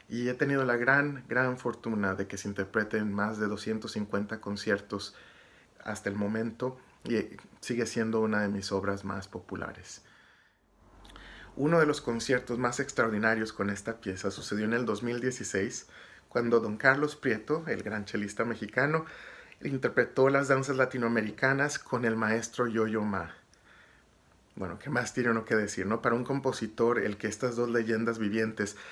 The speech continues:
interpreten tu obra es algo sumamente especial. Y la tocaron en la sala Netzahualcóyotl, en Ciudad de, de México, y la tocaron con sus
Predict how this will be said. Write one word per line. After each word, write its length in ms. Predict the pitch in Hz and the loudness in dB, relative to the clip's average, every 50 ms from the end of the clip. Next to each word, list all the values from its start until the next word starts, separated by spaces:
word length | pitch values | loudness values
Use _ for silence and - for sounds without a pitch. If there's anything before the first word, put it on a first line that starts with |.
| - - - | -16 -6 -4
interpreten 640 | 117 117 110 117 104 104 - 123 117 120 120 113 107 | -4 0 0 0 -2 2 2 2 2 2 -2 -4 -2
tu 140 | - 113 110 | -2 0 0
obra 260 | 107 104 98 98 101 | 2 2 2 2 2
es 140 | 98 - 104 | 2 0 -2
algo 420 | 101 101 101 107 107 98 - - - - _ _ _ _ | -2 -2 0 0 0 0 -2 -4 -12 -20 _ _ _ _
sumamente 760 | - - - - 160 139 131 113 110 110 104 104 104 - 110 | -14 -8 -4 -2 -2 0 0 0 0 0 0 0 -2 -4 -8
especial. 540 | 98 - - 101 - - - 95 117 - - - - - - - - - - - - - - - | -8 -8 -10 -10 -6 -2 0 0 0 -2 -6 -14 -20 -20 -20 -20 -20 -20 -20 -20 -20 -20 -18 -8
Y 160 | - 104 104 | -4 -2 -2
la 160 | 101 98 98 | 0 0 -2
tocaron 460 | 98 - - - 113 113 117 113 117 113 | -4 -6 -2 2 2 4 4 4 2 2
en 100 | 107 104 | 0 0
la 80 | 101 | -2
sala 280 | - - 110 110 120 120 | 0 -2 0 2 2 2
Netzahualcóyotl, 840 | 117 107 - - 104 95 98 95 95 - 123 139 151 160 156 - 131 | 0 -2 -2 -2 0 0 0 0 0 0 0 0 0 -2 -2 -2 -4
en 100 | 117 110 | -4 -2
Ciudad 280 | - 104 101 107 110 | 0 0 2 2 2
de, 100 | 107 110 | 2 0
de 300 | 104 104 - - 95 98 | 0 -2 -2 -2 -2 0
México, 580 | 101 120 131 131 - 147 - - - 139 135 135 - - - - - - - - - - - - - | 0 0 0 0 -2 -6 -6 -2 -2 -2 -2 -2 -6 -16 -20 -20 -20 -20 -20 -20 -20 -20 -20 -14 -8
y 120 | - 101 | -4 -2
la 180 | 101 98 101 98 | 0 0 -2 -2
tocaron 300 | - 107 - 110 113 117 | -2 0 2 2 2 2
con 180 | 117 113 107 101 | -2 -4 -6 -4
sus 340 | - 104 98 - - - | -4 -4 -6 -6 -8 -12